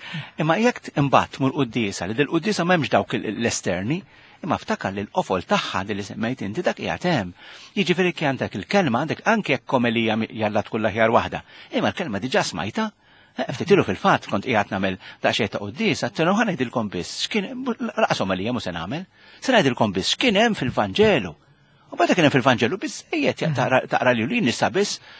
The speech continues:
Speaker 1: ġifieri provajt ngħidilhom, u anke jekk l-Ewkaristija, ġifieri anke l-Ewkar-, l-qofol tagħha minn barra l-qoxra u l-kanta huma kollha, hija xi ħaġa li,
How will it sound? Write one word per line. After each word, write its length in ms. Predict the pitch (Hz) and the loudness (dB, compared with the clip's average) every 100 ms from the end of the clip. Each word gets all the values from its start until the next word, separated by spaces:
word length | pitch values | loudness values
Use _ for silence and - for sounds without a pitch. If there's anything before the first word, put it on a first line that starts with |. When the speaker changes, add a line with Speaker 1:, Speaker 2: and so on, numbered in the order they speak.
| - - | -20 -14
Speaker 1:
ġifieri 380 | 170 143 156 - | -6 -2 -2 -4
provajt 300 | - 170 160 | -4 -2 0
ngħidilhom, 320 | 151 147 135 123 | 2 2 0 0
u 100 | 165 | -2
anke 220 | 339 - | 0 0
jekk 100 | 143 | 0
l-Ewkaristija, 720 | 131 110 104 95 - 220 170 104 | 0 0 -2 -4 -4 -2 0 -2
ġifieri 220 | 117 175 | -2 -2
anke 140 | 196 | 0
l-Ewkar-, 320 | 160 143 117 127 | -2 -2 -4 -6
l-qofol 340 | - - 87 | -8 -6 -4
tagħha 380 | - 180 - 87 - - - - | -2 -2 -2 -4 -6 -20 -8 -2
minn 120 | 127 | 0
barra 240 | 107 104 | 2 0
l-qoxra 560 | 95 101 98 - 104 101 | 0 0 0 -2 -2 -2
u 100 | 98 | -2
l-kanta 460 | 95 - 101 98 98 | -6 -2 -2 -2 -6
huma 220 | 98 95 | -6 -6
kollha, 360 | 98 92 90 117 - _ - - _ - | -6 -6 -6 -10 -14 _ -20 -20 _ -4
hija 160 | 285 190 | -2 0
xi 100 | 220 | 0
ħaġa 440 | 175 208 165 117 | 0 -2 -2 -2
li, 120 | 104 | -4